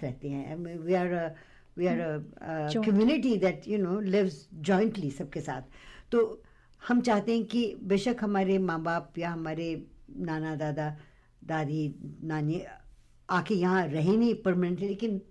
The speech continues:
Speaker 1: मिलते रहे हैं हमें आके। So, super visa का उसमें, अ, होता है। So, I wanna ask you all those questions। Let's take a very short commercial break and we'll be right back।
Speaker 2: Sure,
Speaker 1: ठीक है
Speaker 2: thank
Speaker 1: जी?
Speaker 2: you।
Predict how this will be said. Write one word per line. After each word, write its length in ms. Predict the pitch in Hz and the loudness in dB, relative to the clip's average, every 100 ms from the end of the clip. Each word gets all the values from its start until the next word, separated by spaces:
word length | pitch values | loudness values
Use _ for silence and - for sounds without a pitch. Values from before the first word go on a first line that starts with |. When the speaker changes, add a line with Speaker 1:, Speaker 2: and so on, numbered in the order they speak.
| - | 0
Speaker 1:
मिलते 300 | 202 196 220 | 0 2 2
रहे 240 | 160 147 | 0 -2
हैं 80 | 143 | -2
हमें 140 | 139 | -4
आके। 280 | 135 127 143 - - - | -6 -10 -14 -16 -20 -4
So, 120 | 233 | -2
super 300 | 202 247 247 | 2 2 2
visa 380 | 214 202 190 202 | 2 2 2 2
का 200 | 190 190 - - - | 0 0 -4 -20 -10
उसमें, 480 | 196 185 175 175 175 - - 190 | -8 -4 -2 -2 -2 -10 -12 -10
अ, 260 | - 180 165 | -6 -6 -2
होता 240 | 175 175 | -2 -2
है। 220 | 160 156 - - - | -2 -4 -8 -18 -2
So, 100 | - | 2
I 100 | 285 | 4
wanna 200 | 311 254 | 4 2
ask 220 | 233 247 240 | 2 0 2
you 40 | |
all 160 | 220 226 | 4 4
those 240 | 196 190 | 4 2
questions। 440 | - 165 151 233 262 - - - 208 | 2 -6 -4 -4 -4 -10 -20 -4 -2
Let's 180 | 220 | -2
take 160 | - 220 | 0 2
a 100 | 208 | 2
very 200 | 170 233 | 4 2
short 200 | 247 196 | 2 0
commercial 440 | - 165 156 151 175 | 0 -2 -2 -2 -2
break 220 | 202 233 | -2 0
and 260 | 190 165 | -2 -4
we'll 220 | 156 175 147 | -6 -6 -6
be 160 | 156 | -4
right 260 | 135 156 151 | -2 -2 -4
back। 360 | - - - 254 | -14 -18 -14 -6
Speaker 2:
Sure, 280 | - 262 | 2 2
Speaker 1:
ठीक 140 | 214 - | 2 2
है 60 | |
Speaker 2:
thank 140 | 214 226 | 2 4
Speaker 1:
जी? 60 | |
Speaker 2:
you। 120 | 208 | 2